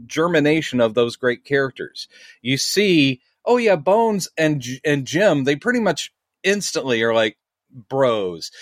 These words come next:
There's that frisson between Spock and Kirk. That's great. They're not there yet.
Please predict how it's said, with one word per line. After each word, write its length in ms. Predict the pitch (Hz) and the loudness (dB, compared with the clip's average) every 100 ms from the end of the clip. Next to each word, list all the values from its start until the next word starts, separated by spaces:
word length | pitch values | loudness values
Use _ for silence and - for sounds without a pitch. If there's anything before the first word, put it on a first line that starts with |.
| - _ | -20 _
There's 240 | 156 190 180 | 0 0 2
that 260 | 185 165 | 0 0
frisson 960 | - - 185 190 156 214 196 165 135 123 | -6 -2 2 2 2 2 2 2 2 0
between 600 | 131 - 165 160 147 139 | -2 -2 0 2 2 0
Spock 380 | - - 180 180 165 | -4 -2 0 0 -2
and 160 | 151 | -4
Kirk. 320 | - 196 156 - | -2 -2 -2 -2
That's 240 | 160 156 | -4 -4
great. 420 | - 160 180 120 - | -8 -2 0 0 -2
They're 120 | 180 | -2
not 240 | 262 240 | 0 0
there 200 | 208 202 | 0 2
yet. 280 | 165 113 78 | 2 2 -2